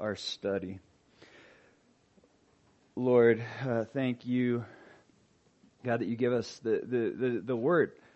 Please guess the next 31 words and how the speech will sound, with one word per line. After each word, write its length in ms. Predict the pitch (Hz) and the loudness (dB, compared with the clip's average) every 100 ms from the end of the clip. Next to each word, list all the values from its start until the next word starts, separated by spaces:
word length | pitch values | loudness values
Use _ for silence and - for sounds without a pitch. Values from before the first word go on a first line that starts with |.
| _ - | _ -10
Lord, 200 | 113 117 | -6 -4
you 80 | 117 | -2
give 220 | 131 143 | 0 0
us 180 | 151 - | 0 0
your 160 | 120 | 0
words 500 | 110 117 113 95 - | 0 0 0 -4 -14
to, 280 | - 107 95 | -6 -2 -2
to 180 | - 120 | -4 -6
guide 440 | 101 110 107 104 | 0 2 2 2
us, 400 | 92 101 - - 113 | -2 -8 -16 -18 -16
um, 520 | 107 107 104 110 113 | -14 -12 -14 -18 -12
to 120 | 131 | -12
direct 500 | 107 117 113 113 - | -4 2 2 2 -2
us, 320 | 104 101 - - | -6 -6 -10 -8
to 260 | 117 113 - - - | -4 -4 -6 -16 -2
reveal 420 | 135 127 127 131 | 0 2 4 4
yourself 560 | 127 123 - 131 113 - | 6 4 4 4 2 2
to 280 | - 131 107 | -2 2 2
us. 440 | 101 - - - - - - - | 0 -4 -18 -20 -20 -20 -20 -10
And 160 | 120 | 0
I 120 | 127 117 | 2 0
pray 420 | - 127 123 120 | -2 2 2 2
that 160 | 107 | 0
you 140 | 117 127 | 0 0
would 160 | 117 | -2
do 180 | 120 117 | -2 -2
just 360 | 113 113 113 104 | 0 -2 -2 0
that 320 | 110 117 - | 0 0 -2
in 120 | 127 | -4
this 220 | 123 107 | -4 -6
time. 340 | - 113 113 | -4 -4 -4